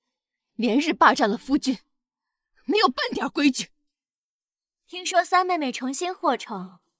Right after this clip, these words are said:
Speaker 2: 是因为今晚补汤，这事儿莫不跟四妹妹这双巧手有关？
Speaker 1: 好啊，我就说嘛，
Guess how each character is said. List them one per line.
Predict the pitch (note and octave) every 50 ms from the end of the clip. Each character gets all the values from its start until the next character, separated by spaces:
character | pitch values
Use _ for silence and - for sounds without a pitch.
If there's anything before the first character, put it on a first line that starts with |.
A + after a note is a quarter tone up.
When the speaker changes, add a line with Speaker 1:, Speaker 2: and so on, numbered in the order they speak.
| _ _ _
Speaker 2:
是 | - - - D#4+
因 | D4+ D#4+
为 | D#4+ D4
今 | C4+ - - C4+
晚 | C#4+ D4+ E4+
补 | E4 - E3+
汤， | - - - A#3+ B3 C4+ - _ _ _ _ _ _ _ _ _ _ _
这 | - F4 E4 D4+
事 | C4 - D4+ D4+
儿 | C#4 C4 A#3+ A3+ A3+ A3 _ _ _ _ _ _ _ _ _ _ -
莫 | E4+ F4+ F4+
不 | F4 F4+
跟 | F4 E4+ F4
四 | - - F4 F4 E4
妹 | D4+ D4+ D4
妹 | C#4 C4+ B3
这 | B3 D#4+
双 | D#4 F4 F4
巧 | A3+ - B3 C4+ D#4+
手 | - - C#4 B3+ E4+
有 | G4 F4+ B3+ G3+
关？ | - A#3+ A#3 A#3 A#3 A#3+ B3+ _ _ _
Speaker 1:
好 | _ - - - - - - A#3+ A3+ F3+ E3 F#3 F3
啊， | A3+ E4 F#4 E4+ C4 A#3 G#3 - - _ _ _ _ _ _ _ _
我 | - G4+ E4
就 | D#4 - D5+ G4+
说 | A#3+ - - C4+ B3+ B3+
嘛， | A#3 - - - - _